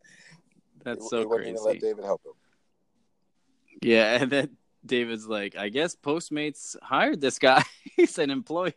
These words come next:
Speaker 1: of
Speaker 2: But,
Speaker 1: Postmates."
Speaker 2: but I like how the police were like, eh, eh, so David's so impatient. So the, he calls the police. They, he has to tell his story once. Then they transfer him. He has to, he, and he tells the second person, "I don't wanna tell my story again." So he tells the whole story again. They transfer him a third time. He has to tell the story <laughs> three,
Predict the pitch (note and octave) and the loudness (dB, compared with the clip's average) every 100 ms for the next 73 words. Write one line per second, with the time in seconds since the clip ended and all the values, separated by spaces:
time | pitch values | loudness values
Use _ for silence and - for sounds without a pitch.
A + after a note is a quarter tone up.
0 | F3+ - D#3+ B3 A3 A3+ A#3 - C3 G2+ | -4 -4 -4 -2 2 4 4 2 0 -2
1 | _ A#2+ B2 - E2+ E2 _ _ G2 G2 | _ -14 -14 -12 -10 -10 _ _ -16 -12
2 | G2 F#2+ F#2+ A#2+ D3 A#2 - A2+ A2 F#2 | -12 -10 -6 0 0 0 -4 -2 -2 -4
3 | - G2+ - D2 _ - F2 - _ - | -10 -10 -12 -20 _ -16 -16 -18 _ -18
4 | F#2+ _ G#2+ A#2+ - G2 - D#2+ - D2+ | -18 _ 0 2 0 -8 -8 -10 -10 -12
5 | D#2+ _ _ _ - G#2 G#2 - - A2+ | -12 _ _ _ -10 0 0 0 2 4
6 | A2+ A2 - A#2 A2+ F#2+ E2 E2+ - _ | 4 2 -6 -6 -6 -10 -16 -16 -20 _
7 | _ _ - F#2+ G#2 - G#2 G2 - D2+ | _ _ -10 -8 -8 -6 -8 -8 -14 -18
8 | E2 _ - G#2+ - _ - G2+ F2 G2 | -18 _ -4 -4 -4 _ -12 -12 -10 -2
9 | A#2+ G#2 - G2 G2 F#2 A2 C3+ D#3 F#2+ | 0 0 -2 -2 -2 -8 -4 -4 -6 -4
10 | G#2+ G2+ - A2 F#2 F2 G#2+ G2+ B2 A#2 | -4 -4 -8 -6 -6 -8 -10 -2 -2 0
11 | A2+ G#2+ A#2 A2+ F#2+ - G2 - C3 B2 | -2 -4 -8 -8 -8 -14 -14 -12 -12 -10
12 | G#2+ - C#3+ D#3 G2+ F2+ G2+ G2+ - A#2+ | -10 -4 -4 -4 -8 -8 -14 -20 -6 -4
13 | A2+ G#2 - A#2+ A#2 - _ - D#3 D#3 | -4 -8 -10 -8 -8 -10 _ -14 -10 -8
14 | E3+ | -10